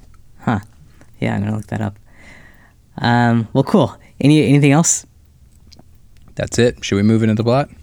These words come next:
Speaker 1: Yeah. I, well, yeah, I guess when, uh, th-, this has, like, a, I, I guess critics, uh, gave this, uh, I think on Rotten Tomatoes, it has, like, a fifty-four or fifty-eight percent. So it seems like, uh, pretty middling reviews. Pretty
Speaker 2: Okay.
Speaker 1: decent, I guess, for a horror film.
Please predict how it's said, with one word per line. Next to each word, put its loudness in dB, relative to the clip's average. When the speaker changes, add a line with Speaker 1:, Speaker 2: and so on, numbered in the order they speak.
Speaker 1:
Yeah. 2
I, 2
well, 6
yeah, 4
I 4
guess 2
when, 4
uh, 4
th-, 2
this 0
has, 2
like, 0
a, 2
I, 0
I 0
guess 0
critics, -4
uh, 0
gave 0
this, -2
uh, -2
I -2
think -2
on 2
Rotten 2
Tomatoes, -2
it -2
has, -6
like, -6
a -4
fifty-four -4
or -6
fifty-eight -6
percent. -2
So 0
it -4
seems 2
like, -2
uh, 0
pretty 0
middling 2
reviews. -2
Pretty 2
Speaker 2:
Okay. 4
Speaker 1:
decent, 2
I 2
guess, -2
for -6
a -4
horror -2
film. -4